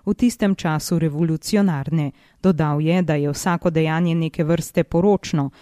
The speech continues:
Delamo, govorimo, odločamo in srečujemo druge z držo sprejemanja in darovanja.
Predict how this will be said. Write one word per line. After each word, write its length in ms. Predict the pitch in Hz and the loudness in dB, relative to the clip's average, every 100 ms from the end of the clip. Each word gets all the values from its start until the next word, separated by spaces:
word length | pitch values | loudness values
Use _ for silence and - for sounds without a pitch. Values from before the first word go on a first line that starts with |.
| - _ | -20 _
Delamo, 560 | 175 190 175 180 180 180 | 2 4 4 4 2 0
govorimo, 600 | 165 151 160 185 185 175 | -2 0 2 2 2 2
odločamo 680 | 165 156 190 208 190 175 165 | 0 0 0 0 -2 -2 0
in 160 | 160 | -2
srečujemo 680 | - 156 156 226 214 180 170 | -4 -4 -4 0 0 0 0
druge 380 | 165 226 214 196 | 0 0 2 0
z 120 | 170 | 2
držo 340 | 190 175 175 | 0 0 -2
sprejemanja 760 | 165 - 156 156 156 156 160 160 | -2 -6 -4 -2 -2 0 -2 0
in 160 | 165 | 0
darovanja. 640 | 165 202 175 147 151 151 | 2 2 2 0 0 -2